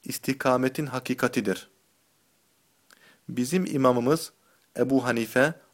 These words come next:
oğlu Hammad'a aşağıdaki tavsiyeleri yazdırmış, ona hitaben, "Evladım, bununla amel etmen çok faydalıdır. Bu hasletler said olmanın ve mutluluğun esasıdır.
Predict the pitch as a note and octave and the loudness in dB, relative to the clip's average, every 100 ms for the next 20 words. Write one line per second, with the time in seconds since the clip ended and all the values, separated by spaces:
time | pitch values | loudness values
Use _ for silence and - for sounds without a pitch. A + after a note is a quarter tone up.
0 | _ B2 B2+ D3+ D3+ C3 A#2+ A#2 A2+ B2 | _ 2 4 4 0 -2 2 4 4 6
1 | D3+ D#3+ - _ A#2+ A#2+ C3+ C3 C3 C3 | 4 0 -14 _ -4 -2 2 2 2 0
2 | D#3+ - B2 B2 - B2+ A#2 A#2+ A2+ G#2+ | -2 0 0 0 0 0 2 0 2 2
3 | G#2 A2 A#2+ D3+ - _ _ - C3 D#3+ | 2 -2 -2 -4 -8 _ _ -2 0 0
4 | C3+ - A2+ A2+ C#3 D#3 - - _ - | -2 0 2 4 2 0 -14 -20 _ 0
5 | C#3 B2+ G#2+ G2+ G2 - _ _ - A#2+ | 2 6 4 4 -2 -8 _ _ -10 -4
6 | C3 E3 C#3 - B2 C#3+ - B2+ C3 C3+ | 0 2 0 0 2 2 0 -2 -2 -4
7 | C#3 D#3+ D3+ - A#2+ A#2+ A#2 A#2+ G#2+ F#2 | -2 -2 -2 2 4 4 2 0 -2 -4
8 | - _ _ - _ - D#3+ C#3+ - A#2 | -8 _ _ -20 _ -4 0 0 0 -4
9 | A#2 B2 D3 - _ _ _ - - A#2+ | -2 0 0 -2 _ _ _ -16 0 2
10 | C#3 E3 - B2+ A#2+ A#2 A#2+ D#3 - _ | 2 0 0 0 2 0 0 -2 -6 _
11 | - A2+ A#2 B2+ - C3 B2+ D3+ - A#2 | -4 -2 0 -2 -2 0 2 2 -2 -2
12 | A#2 A2+ B2 G#2 F#2 | 0 0 0 -2 -4